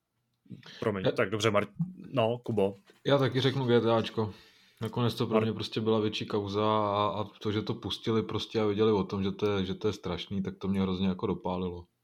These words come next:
Speaker 1: Hm. Mě tam štve ten přístup, eh, takovej laxní,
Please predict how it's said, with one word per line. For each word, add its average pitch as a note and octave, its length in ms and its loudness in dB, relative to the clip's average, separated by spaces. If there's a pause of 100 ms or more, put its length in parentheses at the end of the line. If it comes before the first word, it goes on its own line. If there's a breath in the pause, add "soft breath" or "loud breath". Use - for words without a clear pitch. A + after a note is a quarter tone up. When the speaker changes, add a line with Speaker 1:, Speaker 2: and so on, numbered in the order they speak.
(220)
Speaker 1:
Hm. G2 120 -10 (200)
Mě C#3+ 120 2
tam E3+ 140 4
štve D3 220 6
ten C#3+ 120 6
přístup, B2+ 640 2 (100)
eh, F2+ 360 -2
takovej A2+ 680 2
laxní, G#2+ 800 -2